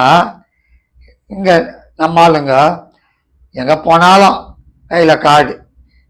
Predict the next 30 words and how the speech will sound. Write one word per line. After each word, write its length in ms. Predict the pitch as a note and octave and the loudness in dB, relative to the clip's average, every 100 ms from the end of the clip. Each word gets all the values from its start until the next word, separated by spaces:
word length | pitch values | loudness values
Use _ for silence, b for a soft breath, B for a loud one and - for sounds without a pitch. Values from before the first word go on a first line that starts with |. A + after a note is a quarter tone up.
| _ | _
தேய்க்க 300 | - E3 D3+ | -4 -2 0
வேண்டியது, 440 | D#3 D3+ C#3+ E3 - | -2 -2 -4 -6 -8
பொருள் 260 | C#3 D3 | -6 -4
எடுத்துன்னு 220 | C#3+ D3 C3+ | -4 -6 -6
போக 100 | B2+ | -4
வேண்டியது, 500 | A#2+ A2+ G#2 G2+ _ _ _ _ _ _ | -4 -10 -14 -20 _ _ _ _ _ _
போக 200 | D3 E3+ | 0 2
வேண்டியது, 480 | F3 E3 E3 F3 - | 2 2 2 0 -2
கார்டை 300 | D3 D3+ D3+ | -2 0 0
தேய்க்க 360 | - D3+ D3+ C#3 | -2 -4 -4 -8
வேண்டியது, 460 | C3+ C3 C#3+ B3 _ _ _ _ | -8 -14 -16 -20 _ _ _ _
பொருள் 240 | - D3+ D3 | -6 -2 -2
எடுத்துன்னு 200 | C3 C3+ | -4 -6
போக 140 | C3 | -4
வேண்டியது. 480 | A#2+ A2+ G#2 G2+ - _ _ _ _ | -4 -8 -12 -14 -20 _ _ _ _
நாற்பது 420 | E3 D#3 D#3+ D3 | -4 -2 -2 -2
நாளோ, 280 | D3 D3+ E3+ | -2 0 -2
நாற்பத்தஞ்சு 520 | D3 D3 D3 C#3 C3 | -4 -6 -10 -10 -10
நாளோ, 400 | C3 C3 A#2+ - _ _ _ | -8 -8 -10 -14 _ _ _
ஏதோ 260 | C3 C3+ | -6 0
அதுக்கு 200 | C3+ B2+ | 0 0
ஒரு 120 | B2+ B2 | -6 -6
டைமு, 340 | B2+ A#2 A2 - _ _ _ - | -8 -10 -12 -20 _ _ _ -10
கட்டலைன்னா 320 | C#3+ D#3 C#3+ | -6 -4 -2
அதுக்கு 280 | C#3+ C3 C3 | -2 -2 -6
ஒரு 80 | |
வட்டி, 440 | B2 B2+ A#2 F#2+ - _ _ | -4 -6 -8 -14 -18 _ _
அதுக்கு 300 | B2+ C3+ C#3+ | -6 -2 -2
ஒரு 100 | B2+ | -2
வட்டி. 400 | B2+ A#2 A#2+ - | -4 -6 -10 -10